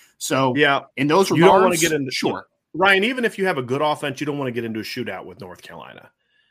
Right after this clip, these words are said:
Speaker 1: Absolutely
Speaker 2: I mean,
Speaker 1: not.
Speaker 2: Wake Forest showed that. You just, eventually your defense is gonna wear down,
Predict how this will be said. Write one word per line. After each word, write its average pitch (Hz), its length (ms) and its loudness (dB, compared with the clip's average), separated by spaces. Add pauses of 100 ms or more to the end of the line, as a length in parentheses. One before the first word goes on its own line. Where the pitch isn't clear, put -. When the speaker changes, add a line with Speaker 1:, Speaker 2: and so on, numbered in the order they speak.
(120)
Speaker 1:
Absolutely 135 400 0
Speaker 2:
I - 20 -8
mean, - 40 -10
Speaker 1:
not. 165 40 -2
Speaker 2:
Wake 170 160 2
Forest 143 600 -2
showed 117 340 -4
that. 95 280 -14 (120)
You 143 160 -8
just, 165 180 -4 (240)
eventually 202 440 -2
your 170 100 0
defense 151 360 -6
is 131 60 -14
gonna 127 140 -4
wear 113 220 -4
down, 87 320 -16